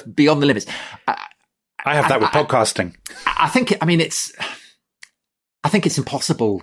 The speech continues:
Speaker 1: to kind of psychologi-, psychologize Alexander in that way because, you know, as I said, the, he's so removed from us. But clearly he's a man of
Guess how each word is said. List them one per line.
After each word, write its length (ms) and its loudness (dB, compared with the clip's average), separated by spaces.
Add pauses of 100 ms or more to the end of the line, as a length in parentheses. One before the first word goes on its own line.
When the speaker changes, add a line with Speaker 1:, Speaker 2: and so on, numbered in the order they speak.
Speaker 1:
to 380 -4
kind 340 -6
of 120 -8
psychologi-, 680 -6 (360)
psychologize 960 0 (180)
Alexander 720 -2
in 260 -2 (120)
that 260 -4
way 480 0
because, 880 -6 (380)
you 80 -18
know, 80 -14
as 60 -18
I 260 -12
said, 100 -18
the, 160 -12 (320)
he's 220 -8
so 200 -2
removed 380 0
from 180 -6
us. 220 -12 (920)
But 140 2
clearly 280 6
he's 200 4
a 60 2
man 240 2
of 200 2